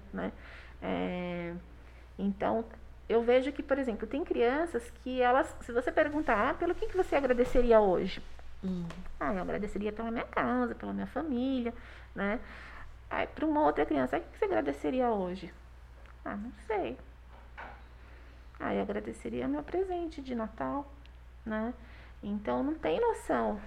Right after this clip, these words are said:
Speaker 1: do que que ela, é, é importante a gente agradecer, né? Do que que realmente foi bom,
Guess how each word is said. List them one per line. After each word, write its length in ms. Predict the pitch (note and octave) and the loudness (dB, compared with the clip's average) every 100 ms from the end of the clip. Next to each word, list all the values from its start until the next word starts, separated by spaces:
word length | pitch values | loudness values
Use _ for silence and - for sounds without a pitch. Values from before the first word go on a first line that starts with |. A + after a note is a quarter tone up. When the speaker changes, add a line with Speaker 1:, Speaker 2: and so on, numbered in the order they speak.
| - | -10
Speaker 1:
do 260 | A3 G#3+ A3+ - - - | -10 -10 -10 -12 -16 -10
que 200 | - F#4 - | -2 0 -2
que 160 | - C4 | -2 0
ela, 420 | A3+ A3+ G#3+ G#3+ - - - | 2 2 0 -4 -10 -14 -6
é, 460 | G3+ F#3+ F#3+ F#3+ - - | -4 -2 -4 -4 -8 -4
é 80 | |
importante 440 | G#3 G#3 G3+ G#3+ G3+ | -2 0 0 0 -2
a 40 | |
gente 200 | A3 A3 | -2 -2
agradecer, 680 | G#3+ G3+ G3+ G3+ - F3+ F3+ - - - - | -2 -2 -2 -4 -2 -4 -4 -10 -16 -16 -10
né? 220 | G3 F#3+ G3+ | -4 -2 -2
Do 80 | |
que 120 | - A#3 | -6 -8
que 120 | A#3+ | -2
realmente 320 | B3 - - | 0 0 -4
foi 200 | - G3+ | 0 0
bom, 340 | G3+ F#3 F3+ | 2 0 0